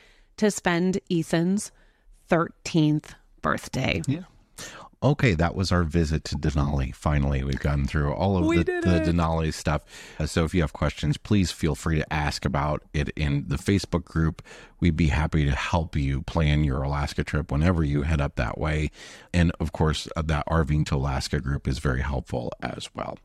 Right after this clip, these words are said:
Speaker 1: Yeah, and eventually, Baja to Alaska
Speaker 2: <laughs>
Speaker 1: will be out for you to watch as well. And you can see all of this for yourself. <laughs>
Speaker 2: We're gonna take a break, and when we come back, we will check the level of our tanks.
Speaker 1: Be right back.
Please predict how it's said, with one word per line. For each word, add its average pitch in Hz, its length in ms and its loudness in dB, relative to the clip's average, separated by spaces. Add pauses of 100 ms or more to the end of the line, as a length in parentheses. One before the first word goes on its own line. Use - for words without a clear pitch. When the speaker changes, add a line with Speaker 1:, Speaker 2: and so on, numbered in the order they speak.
Speaker 1:
Yeah, 254 280 4
and 269 120 2
eventually, 233 960 2 (640)
Baja 160 340 4
to 151 200 -4
Alaska 151 560 -2 (300)
Speaker 2:
<laughs> - 40 -16
Speaker 1:
will 170 140 4
be 151 160 2
out 139 240 -2
for - 160 -2
you 139 140 0
to 135 80 -4
watch - 260 -8
as 165 140 -6
well. - 180 -2
And 175 140 -2
you 208 80 4
can 269 160 4
see 302 180 2
all 311 160 6
of 302 120 2
this 311 180 0
for 330 120 -2
yourself. - 580 -2
<laughs> - 40 -2 (420)
Speaker 2:
We're 107 120 6
gonna 113 120 6
take 98 160 2
a 87 40 4
break, - 480 -2 (140)
and 80 380 4
when 76 160 2
we 76 60 2
come 78 200 2
back, 85 260 -2
we 80 80 0
will 73 220 0
check - 300 -4
the 80 120 -2
level 85 480 2
of - 140 -4
our 73 100 0
tanks. - 560 -6 (100)
Speaker 1:
Be 185 140 6
right 165 160 4
back. 151 380 0